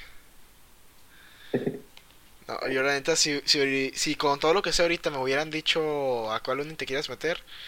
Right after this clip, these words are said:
Speaker 2: creo que me, o, o sea, seguiría sin quererme meter al Opsin, porque la neta sí está medio fea la, la onda educativa de allá. La, no, no, o sea, la, el, las materias que dan sí están medio feas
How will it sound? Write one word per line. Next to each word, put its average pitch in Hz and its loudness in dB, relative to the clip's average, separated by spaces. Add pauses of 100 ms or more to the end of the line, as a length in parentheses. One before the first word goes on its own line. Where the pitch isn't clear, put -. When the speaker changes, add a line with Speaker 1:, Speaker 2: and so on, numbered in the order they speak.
(340)
Speaker 2:
creo 131 -2
que 156 2
me, 113 0 (120)
o, 123 -6
o 135 -2
sea, 151 2
seguiría 160 6
sin 202 -2
quererme 151 0
meter 156 -2
al 180 0
Opsin, 170 2 (800)
porque 147 4
la 139 8
neta 127 2
sí 160 0
está 160 6
medio 165 0
fea 143 6
la, 117 4
la 113 2
onda 120 -2
educativa 151 0
de 139 -2
allá. 127 -2
La, 131 2
no, 156 2
no, 180 2
o 147 2
sea, 160 6
la, 151 6
el, 139 0 (840)
las 165 6
materias 170 4
que 165 4
dan 180 6
sí 175 0
están 175 0
medio 127 4
feas - 0